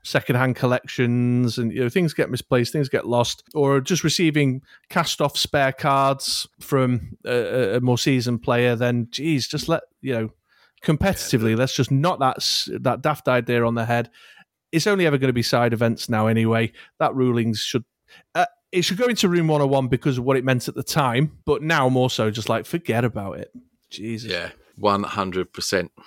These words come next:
Speaker 1: Yeah. So there
Speaker 2: That's
Speaker 1: you
Speaker 2: a
Speaker 1: go.
Speaker 2: good
Speaker 1: There's my
Speaker 2: one.
Speaker 1: number two. Thank you, mate. Thank you. Uh, over to you for your number three.
Speaker 2: My number three. Right, I've got a, I've got a pick. Boom Boom's on there, but let's not go into that.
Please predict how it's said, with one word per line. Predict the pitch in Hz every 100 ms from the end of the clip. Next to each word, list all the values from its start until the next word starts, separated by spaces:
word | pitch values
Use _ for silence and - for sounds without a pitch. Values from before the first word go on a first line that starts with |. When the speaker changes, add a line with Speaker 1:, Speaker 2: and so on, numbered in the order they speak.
| - - _ _ _ _ _ -
Speaker 1:
Yeah. | 120 110 - _ _
So | -
there | 120 120
Speaker 2:
That's | 127
Speaker 1:
you |
Speaker 2:
a |
Speaker 1:
go. | 190
Speaker 2:
good | 170
Speaker 1:
There's | 156
my | 165 156
Speaker 2:
one. |
Speaker 1:
number | 151 147
two. | 147 - 175 214 _
Thank | 139 185
you, | -
mate. | 131 - _ _
Thank | 156 208
you. | 214 151 - - _ - - - - -
Uh, | 123 127 127 131 -
over | 190 190 185
to | -
you | 170 220 185 208
for | - 170
your | 160 160
number | 165 180 156
three. | - 160 269 - _ -
Speaker 2:
My | 95 95
number | 98 95 95
three. | - 107 101
Right, | 85 120 113 80
I've | 117
got | 113 123 98
a, | _ -
I've | 117
got | 117
a | 95
pick. | 120 107 - - -
Boom | - 117
Boom's | 101 98 85
on | 98 90
there, | 90 95 98
but | 95 73
let's | 95
not | - -
go | 90
into | 87 - -
that. | 90